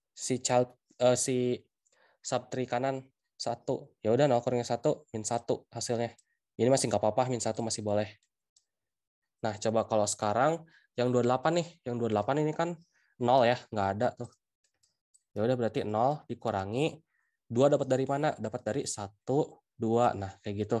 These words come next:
Nol kurangi dua, min dua. Karena min dua itu nggak boleh, maka kita harus lakukan rotasi.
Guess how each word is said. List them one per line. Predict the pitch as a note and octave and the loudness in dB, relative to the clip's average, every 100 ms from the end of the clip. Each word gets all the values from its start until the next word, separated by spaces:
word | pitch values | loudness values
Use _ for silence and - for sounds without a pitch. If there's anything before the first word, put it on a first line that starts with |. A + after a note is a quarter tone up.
| - _ _ _ _ _ _ | -4 _ _ _ _ _ _
Nol | A2 A#2 | -2 2
kurangi | B2 B2 | 2 2
dua, | A#2+ B2 C#3 - - | 2 4 4 2 -6
min | G#2+ | -8
dua. | G#2+ B2 B2+ - - _ _ - | 0 4 4 2 -8 _ _ -6
Karena | A#2+ C3 | -2 0
min | C3+ B2+ | 0 -2
dua | A#2+ | -2
itu | G#2+ B2 | -2 -6
nggak | A#2 | -4
boleh, | E3 B2 A#2 - _ _ _ _ _ _ _ _ _ _ _ _ | -2 0 -2 -6 _ _ _ _ _ _ _ _ _ _ _ _
maka | - G#2 | -6 -4
kita | A2 C#3 | -2 -2
harus | C#3 | -2
lakukan | B2+ A#2 C3 D3+ D#3+ - - | -4 -2 0 0 -4 -12 -4
rotasi. | B2+ C3+ E3 D3 | -2 0 -2 -4